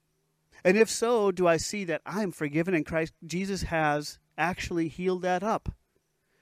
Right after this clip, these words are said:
And if you think about it, like I said before, this passage isn't exactly about healing, it's about cleansing. That's Jesus' number one priority. And if it was his priority to heal us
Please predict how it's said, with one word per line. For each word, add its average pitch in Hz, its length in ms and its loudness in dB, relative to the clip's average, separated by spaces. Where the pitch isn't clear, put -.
And 185 180 0
if 180 320 0
you 175 80 -4
think 277 180 -2
about 165 320 4
it, 160 120 0
like 180 220 -6
I 170 80 0
said 190 200 -2
before, 165 400 -2
this 156 140 -4
passage 208 500 -6
isn't 180 220 -2
exactly 160 480 -6
about 139 260 -6
healing, 240 400 -6
it's 135 160 -8
about 131 300 -4
cleansing. 160 760 -4
That's 180 380 -8
Jesus' 175 580 -8
number 139 260 -4
one 135 200 -2
priority. 135 720 -4
And 165 120 4
if 220 180 4
it 175 120 2
was 208 320 4
his 170 260 -4
priority 143 600 2
to 139 120 -6
heal 208 500 -4
us 120 560 -4